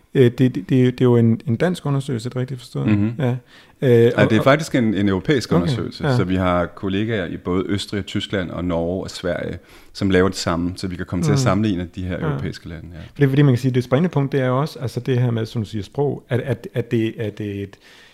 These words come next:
Speaker 1: at det er et udpræget dansk fænomen, at vi mangler sprog
Speaker 2: Mm.
Speaker 1: for, øh, hvad kan man sige, det, det, det, det, der ligger uden for, hvad kan man sige, et, et,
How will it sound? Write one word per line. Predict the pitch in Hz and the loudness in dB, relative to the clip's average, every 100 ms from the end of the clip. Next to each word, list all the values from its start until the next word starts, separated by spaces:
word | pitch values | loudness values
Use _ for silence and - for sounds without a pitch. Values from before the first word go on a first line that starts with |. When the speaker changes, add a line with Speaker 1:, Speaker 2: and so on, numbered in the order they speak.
| _ | _
Speaker 1:
at | 127 | -4
det | 120 | -4
er | |
et | - | 2
udpræget | 151 - 123 104 | 2 2 0 0
dansk | 143 156 - | -2 -4 -4
fænomen, | 113 110 127 135 | -2 0 0 -2
at | 101 | -4
vi | 104 | -4
mangler | 98 101 | -4 -6
sprog | - - 180 147 95 | -10 -4 -2 -2 -2
Speaker 2:
Mm. | 98 | 0
Speaker 1:
for, | 117 127 - - _ _ - | 0 0 -4 -18 _ _ -4
øh, | 110 | 0
hvad | 117 | 0
kan | 113 | -2
man | |
sige, | - 117 117 - - | -2 -4 -6 -10 -4
det, | 139 139 | -2 0
det, | 139 135 | -2 -2
det, | 143 147 - | -4 -4 -2
det, | |
der | 139 | 2
ligger | 131 123 - | 2 2 2
uden | 139 131 160 | 2 4 4
for, | 151 - 107 107 - _ _ | 2 0 0 -2 -8 _ _
hvad | 113 | -2
kan | |
man | 110 | -2
sige, | - 117 117 - | -2 -4 -4 -6
et, | 107 - | -8 -4
et, | 113 | -4